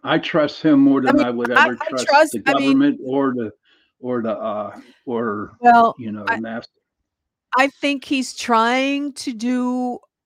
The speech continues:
Speaker 2: I think he's trying to do the, the, the right, best thing he can do right now at this point. I mean, come on, look at Twitter. Look at how we, in, in, okay, twenty twenty-three, how Twitter has changed. How you
Speaker 1: Right.
Speaker 2: couldn't say anything, anything against Trump.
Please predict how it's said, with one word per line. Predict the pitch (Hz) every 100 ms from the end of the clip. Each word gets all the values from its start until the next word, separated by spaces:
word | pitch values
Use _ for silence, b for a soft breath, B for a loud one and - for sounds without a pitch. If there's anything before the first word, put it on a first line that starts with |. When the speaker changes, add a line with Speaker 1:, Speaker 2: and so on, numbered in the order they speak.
| _ 240
Speaker 2:
I |
think | 254 269
he's | 262 247
trying | 247 226 233
to | 233 220
do | 226 220 - _ _ _ _ _ _ -
the, | 196
the, | 185 - 196 - _
the | 208
right, | 208 208 - _
best | 214 214 -
thing | 208
he | 214
can | - 202 - 160
do | 190 220
right | 220 220
now | 233 233
at |
this | 240 -
point. | - 254
I | 254
mean, | 262
come | 440 392
on, | 220
look | 359
at | 392
Twitter. | - 269 240 165 - b b -
Look | -
at | 359 311
how | 320
we, | 294 269 247 - 226
in, | 254 -
in, | 262 269
okay, | - 220
twenty | 208 226 220
twenty-three, | - 233 240 214 196
how | 190 190 208 -
Twitter | 226 214
has | 214 -
changed. | 254 262 170 - - _ b b b b
How | 233
you | 233 226 254
Speaker 1:
Right. | 247
Speaker 2:
couldn't | 240 220
say | - 220 - -
anything, | 320 330 - 180 151 165 185 _ b b b -
anything | 320 330 320 285 262
against | 220 214 190 - -
Trump. | - 269 294 294